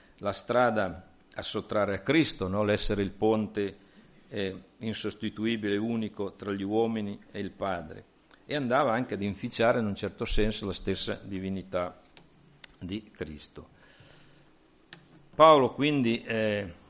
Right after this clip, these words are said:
cosa fa? Nei versetti che andremo a leggere più avanti, invia, invia un messaggio chiaro, no? Che possiamo dire chiaro e anche forte ai Colossesi e anche a noi questa mattina.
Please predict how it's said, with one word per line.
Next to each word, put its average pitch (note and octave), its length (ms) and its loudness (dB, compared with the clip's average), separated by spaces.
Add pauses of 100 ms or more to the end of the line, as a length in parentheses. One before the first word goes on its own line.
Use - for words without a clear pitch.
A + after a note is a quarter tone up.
(460)
cosa A#2 220 -4
fa? A#2 180 2
Nei G#2 200 -2
versetti A2+ 460 -2
che - 100 -4
andremo G#2+ 480 0
a G2+ 40 -2
leggere G#2 580 -2 (340)
più A2 120 -4
avanti, F#2+ 600 -6
invia, A2+ 720 -2 (1900)
invia A#2+ 300 0
un C3 80 0
messaggio A#2+ 480 -2
chiaro, A#2 500 2
no? G2+ 500 -6 (400)
Che G#2 120 -8
possiamo A2+ 440 -2
dire A2 380 0
chiaro A#2+ 380 4
e G2+ 40 0
anche G#2 260 -4
forte C3+ 420 0
ai F#2 60 -6
Colossesi F2+ 760 -8
e - 140 -8
anche A#2+ 280 -2
a G2+ 40 -4
noi B2+ 220 0
questa G#2 300 -8
mattina. G2 600 -4